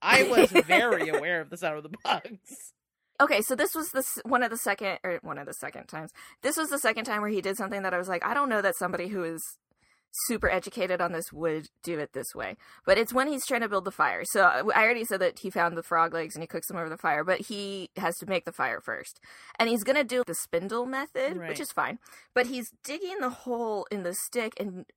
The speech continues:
Speaker 2: s-, using his own foot to support the stick.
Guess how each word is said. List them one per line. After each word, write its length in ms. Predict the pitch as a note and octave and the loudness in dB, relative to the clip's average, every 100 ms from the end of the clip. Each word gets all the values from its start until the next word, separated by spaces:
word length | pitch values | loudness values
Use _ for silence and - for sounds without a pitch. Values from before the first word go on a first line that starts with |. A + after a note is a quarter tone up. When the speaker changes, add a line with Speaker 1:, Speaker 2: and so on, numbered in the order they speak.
| _ | _
Speaker 2:
s-, 100 | - | -12
using 320 | F#3 A3+ A#3 A3+ | -8 -6 -4 -4
his 180 | G#3 - | -2 0
own 460 | F#3 G3+ G#3 G#3+ - _ - - | 0 0 -2 -6 -10 _ -20 -2
foot 240 | F#3+ F#3+ - - | 2 2 0 -6
to 120 | G#3 | -4
support 520 | - F3 - F3+ A#3 - - | -4 -6 0 4 4 0 -8
the 80 | - | -6
stick. 540 | - - C#4+ - - | -4 -4 -4 -6 -18